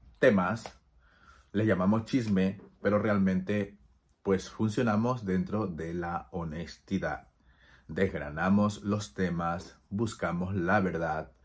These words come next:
y como todos sabéis, en estos últimos tiempos la noticia llega a las personas de a pie, totalmente filtrada e interesada. Y bueno, aquí intentamos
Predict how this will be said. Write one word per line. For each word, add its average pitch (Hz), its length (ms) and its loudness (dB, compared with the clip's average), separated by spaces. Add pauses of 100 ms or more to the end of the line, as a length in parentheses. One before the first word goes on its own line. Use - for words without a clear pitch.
(320)
y 98 80 -6
como 78 220 -8
todos 73 260 -8
sabéis, 82 560 -4
en 87 120 -10
estos 73 220 -12
últimos 80 400 -10
tiempos 82 500 -8 (460)
la 90 200 -4
noticia 90 800 -4 (640)
llega 87 640 -2 (260)
a 117 280 2
las 101 200 -2
personas 92 540 -4
de 85 80 -2
a - 100 -8
pie, 76 400 -10 (400)
totalmente 95 640 2
filtrada 82 840 -6
e 87 220 -8
interesada. - 880 -10 (380)
Y 127 100 2
bueno, 135 340 4 (520)
aquí 107 380 0
intentamos 98 960 -2